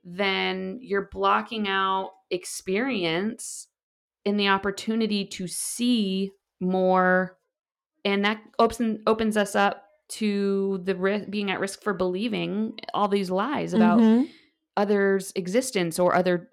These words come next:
Speaker 1: other truths or other experiences. If, if you've never had an experience with this particular phenomenon out here because you never leave your house, someone who is outside could tell you whatever they want about
Speaker 2: Mm-hmm.
Speaker 1: that. They could tell you that it's, you know, cancer causing,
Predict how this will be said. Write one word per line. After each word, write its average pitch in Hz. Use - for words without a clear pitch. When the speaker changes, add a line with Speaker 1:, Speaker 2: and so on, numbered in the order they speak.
Speaker 1:
other 180
truths 247
or 185
other 180
experiences. 190
If, 185
if 208
you've 269
never 233
had 202
an 190
experience 208
with 185
this 214
particular 208
phenomenon 196
out 170
here 170
because 190
you 180
never 180
leave 196
your 170
house, 214
someone 247
who 233
is 202
outside 262
could 240
tell 269
you 269
whatever 254
they 202
want 220
about 214
Speaker 2:
Mm-hmm. 202
Speaker 1:
that. 165
They 190
could 208
tell 247
you 269
that 220
it's, -
you 202
know, 185
cancer 247
causing, 226